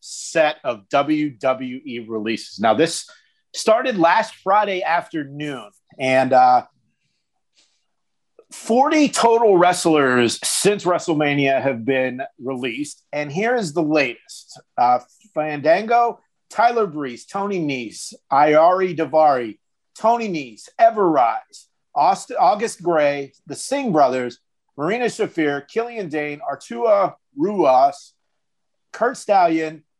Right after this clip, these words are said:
and that rider that we talked about last week. All of them got released last Friday. And honestly, I feel like this is the best thing for these talent. And of course,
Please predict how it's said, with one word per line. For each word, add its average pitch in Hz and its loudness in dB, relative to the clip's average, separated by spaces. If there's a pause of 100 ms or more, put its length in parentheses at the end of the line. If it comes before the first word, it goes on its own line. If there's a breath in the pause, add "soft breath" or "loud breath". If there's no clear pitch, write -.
(160)
and 156 -6
that 160 0
rider 165 2
that 156 -4
we 147 -4
talked 147 -2
about 135 -4
last 117 -8
week. 101 -20 (320 soft breath)
All 262 2
of 254 2
them 214 -2
got 180 0
released 156 -8
last - -4
Friday. 196 0 (460)
And 214 -4 (380)
honestly, 254 -6 (520)
I 262 2
feel 277 0
like 208 2
this 220 -2
is 196 2
the 156 -4 (100)
best 190 -2
thing 160 -2 (100)
for 156 -2
these 127 -12
talent. 104 -10 (100)
And 147 -2
of 175 2
course, 233 2